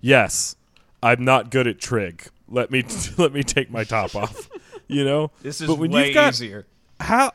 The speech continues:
Speaker 1: how is a Down syndrome person properly, how can you ensure that they're properly doing that calculus? Which
Speaker 2: I,
Speaker 1: the
Speaker 2: dude.
Speaker 1: first angel couldn't do to start with.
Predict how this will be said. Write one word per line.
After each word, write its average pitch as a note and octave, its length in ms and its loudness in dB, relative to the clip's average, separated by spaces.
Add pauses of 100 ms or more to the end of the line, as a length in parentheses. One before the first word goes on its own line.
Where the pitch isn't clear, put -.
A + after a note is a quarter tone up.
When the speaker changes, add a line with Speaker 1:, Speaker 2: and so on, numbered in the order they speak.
Speaker 1:
how C4+ 500 4 (240)
is F3+ 240 2
a F3 60 2
Down D3+ 420 0
syndrome B2+ 480 -4
person A#2+ 520 -4
properly, C#3+ 720 0 (260)
how C4+ 320 2
can D#3+ 300 -6
you D3 320 0
ensure A2+ 440 -2
that G#2 160 -12
they're A2 160 -4
properly B2+ 580 0
doing G#2 380 -6
that F#2 240 -10
calculus? - 720 -14 (1080)
Which C#3+ 240 2
Speaker 2:
I, - 20 -10
Speaker 1:
the D#3 80 4
Speaker 2:
dude. A2 100 -4
Speaker 1:
first F#3 400 2
angel B2+ 340 0
couldn't A2+ 320 -4
do F2+ 200 -6
to E2+ 80 -10
start F2 280 -8
with. D#2+ 220 -16